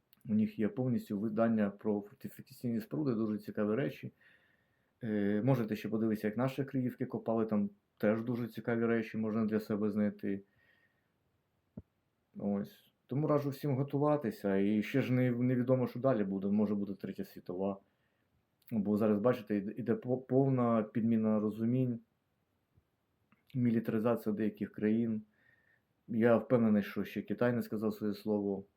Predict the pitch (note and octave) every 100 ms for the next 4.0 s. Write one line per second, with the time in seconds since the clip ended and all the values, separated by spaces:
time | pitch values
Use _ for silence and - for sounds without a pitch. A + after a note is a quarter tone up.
0 | _ - A2 G2+ - G#2 G2+ G2 G2+ G2+
1 | G2 - - G#2+ G2 F#2+ - _ _ _
2 | _ _ _ _ _ _ _ _ - G2
3 | F#2+ G2 G2 F#2+ G2+ G2 F#2+ - F#2 F#2